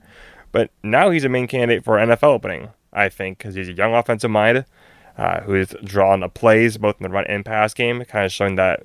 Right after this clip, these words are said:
versatility and balance. And it's crazy to sound, I mean, they beat the Panthers, who are a, or who were a three and one team. So anytime you can <laughs> beat, or three, anytime you can be a three and oh team who's not three and one,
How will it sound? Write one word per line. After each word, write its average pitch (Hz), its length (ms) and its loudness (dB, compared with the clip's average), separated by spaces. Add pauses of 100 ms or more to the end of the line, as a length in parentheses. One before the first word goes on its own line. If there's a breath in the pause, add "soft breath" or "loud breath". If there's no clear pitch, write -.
(120)
versatility 107 580 -2
and 95 140 -6
balance. 104 520 -4 (640 soft breath)
And 147 160 4
it's 139 80 -2
crazy 180 240 2
to 151 60 2
sound, 175 200 2
I 147 60 2
mean, 123 140 0
they 127 100 2
beat 135 160 -2
the 139 80 -4
Panthers, 127 540 0
who 113 160 0
are 104 200 6
a, 101 440 2 (320)
or 95 240 0
who 101 240 -2
were 123 500 6 (300 soft breath)
a 101 80 -2
three 120 260 0
and 110 100 2
one 101 160 0
team. - 320 -14 (420)
So - 100 -8
anytime 165 360 2
you 156 60 0
can 143 160 -4
<laughs> - 0 -
beat, 165 320 2
or 131 160 2
three, 147 220 -8 (260)
anytime 147 160 0
you 151 80 2
can 143 80 2
be 143 140 4
a 123 60 4
three 135 340 0
and 127 80 4
oh 131 120 6
team 143 200 -2
who's 123 180 0
not 104 160 -2
three 101 140 -2
and 113 100 0
one, 180 220 4